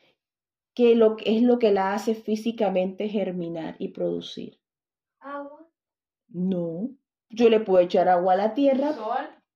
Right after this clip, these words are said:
Speaker 1: Mm, yo le puedo poner sol.
Speaker 2: ¿Lluvia?
Speaker 1: ¿Y a qué le pongo la s-, la lluvia? ¿A qué le cae el sol?
Speaker 2: A la tierra. A las plantas.
Speaker 1: Mm, ve-, vete un poquito más para atrás en el proceso.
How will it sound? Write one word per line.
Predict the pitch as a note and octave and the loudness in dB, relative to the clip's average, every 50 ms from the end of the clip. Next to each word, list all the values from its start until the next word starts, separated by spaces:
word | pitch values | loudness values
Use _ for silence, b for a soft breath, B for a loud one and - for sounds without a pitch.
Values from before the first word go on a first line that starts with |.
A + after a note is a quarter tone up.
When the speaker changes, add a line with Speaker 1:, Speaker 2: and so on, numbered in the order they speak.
| _ _ | _ _
Speaker 1:
Mm, | - F3+ F3+ F#3+ G3 G3+ G3+ G3 | -8 -6 -4 -4 -2 -2 -2 0
yo | F#3+ G#3 G#3 | 2 2 2
le | G3+ F#3+ F#3 | 2 0 0
puedo | - F#3 F3+ F3+ F3 | 2 4 4 4 4
poner | - G3+ G#3 A3 A3+ A#3+ B3 C4 | 2 0 2 2 4 2 2 0
sol. | C4 - D4+ C#4+ C#4+ D#4+ E4 | 0 2 2 2 2 0 -2
Speaker 2:
¿Lluvia? | A3+ A3 A#3 B3+ C4 C4 C#4 C#4+ D4 D4+ D#4 D#4 - _ _ _ _ _ _ | -8 -12 -10 -8 -6 -6 -4 -2 -2 -2 -4 -6 -14 _ _ _ _ _ _
Speaker 1:
¿Y | B3 A#3+ C4 | 0 2 2
a | A#3+ A3+ A3+ | 2 2 2
qué | - B3+ A3+ | 0 2 4
le | B3 C4 C4 | 4 4 4
pongo | B3+ B3 B3+ B3+ C4 C4+ C4 | 4 4 2 4 4 4 4
la | C4 A#3+ | 4 2
s-, | A#3+ B3 - - | 2 0 -6 -4
la | - A#3+ A3+ A3+ | 0 2 2 2
lluvia? | A3+ A#3+ B3 B3+ A#3+ C4+ C4+ B3+ - | 4 4 2 4 4 2 0 0 0
¿A | A3+ A3 A3 | -2 -2 2
qué | - A#3+ A#3+ | 2 2 4
le | B3+ B3 B3 | 4 2 2
cae | - B3+ B3 A#3+ | 2 2 4 4
el | B3 B3 | 2 0
sol? | - - B3 A#3 A#3+ C4 C#4+ C#4+ - _ _ _ _ _ _ _ _ _ _ _ _ G#4 | 0 0 2 2 2 0 -2 -4 -10 _ _ _ _ _ _ _ _ _ _ _ _ _
Speaker 2:
A | F#4+ F4+ | _ -20
la | F#4+ G4+ _ | -20 -20 _
tierra. | E4 D4+ C4+ C4 - - G4 _ _ _ _ _ | _ -18 -18 -18 -20 -20 _ _ _ _ _ _
A | G#3+ | _
las | A3 A3 A3 A3 | -20 -20 -18 _
plantas. | A3+ G#3+ G3+ G3+ G3+ - _ _ _ _ _ _ _ _ _ _ _ _ | -20 -20 -20 -20 -20 -20 _ _ _ _ _ _ _ _ _ _ _ _
Speaker 1:
Mm, | A#3 A#3+ A#3+ A#3 A#3 A#3 A#3 A3 G#3 | 0 2 2 2 2 0 0 0 2
ve-, | G3+ A3+ G#3+ | 2 2 2
vete | A3 A3 A#3 A3+ C4+ | 4 2 2 4 4
un | C4 A#3 | 2 4
poquito | A#3+ C4 B3+ B3+ B3 B3+ B3+ | 2 2 0 0 0 4 4
más | B3 A#3+ B3+ B3+ | 4 2 2 0
para | - B3 B3 A#3+ | 0 2 2 2
atrás | A#3 A#3+ A3+ A3+ A#3+ | 2 2 0 0 2
en | B3 B3 | 4 4
el | B3 B3 B3 | 4 2 2
proceso. | - A3 A3+ A3+ B3 A3+ A#3 A3+ - C#4+ D#4 | 0 -2 0 0 0 0 0 -2 -4 -10 -14